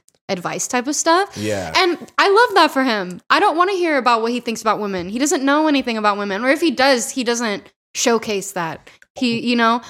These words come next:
Speaker 2: Yeah.
Speaker 1: I, I wanna hear his life advice. I wanna hear how, like, I can make money like he makes money, you know? Not human trafficking, but,
Speaker 2: Yeah.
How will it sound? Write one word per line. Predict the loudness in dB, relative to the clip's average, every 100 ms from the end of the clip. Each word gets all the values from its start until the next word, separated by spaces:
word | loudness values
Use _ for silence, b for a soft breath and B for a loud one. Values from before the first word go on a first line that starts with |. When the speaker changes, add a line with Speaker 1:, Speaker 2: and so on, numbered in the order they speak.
| B B
Speaker 2:
Yeah. | 2
Speaker 1:
I, | 4 2 4 4
I | 4
wanna | 4 2 2
hear | 0 -2
his | -2 -6 -2
life | -2 -2
advice. | -6 -8 -8
I | -8
wanna | -8 -6
hear | -4 -4 -4 -6 B B -4
how, | 0 2 0 -2
like, | -4 -4 -2 0
I | 0
can | 0
make | -2 -2 -4 -16 -4
money | -4 -2 -4
like | -4 -4
he | -4 -6
makes | -6 -6
money, | -8 -8 -8
you |
know? | -8 -4
Not | 0 2
human | 4 2
trafficking, | 2 2 2 -6 -2
but, | -2 -2 0
Speaker 2:
Yeah. | 0